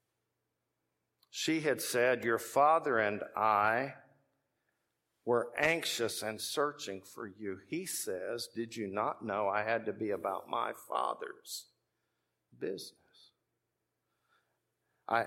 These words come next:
I have to be here." Not only would he discuss the law, he would fulfill the law. Not only would he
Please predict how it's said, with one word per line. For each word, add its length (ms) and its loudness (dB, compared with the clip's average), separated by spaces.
I 140 4
have 260 4
to 100 -2
be 340 -6
here." 460 -2
Not 220 6
only 220 6
would 180 2
he 140 0
discuss 600 2
the 140 0
law, 280 6
he 160 -4
would 240 -2
fulfill 640 0
the 120 0
law. 460 2
Not 220 8
only 300 6
would 220 4
he 440 0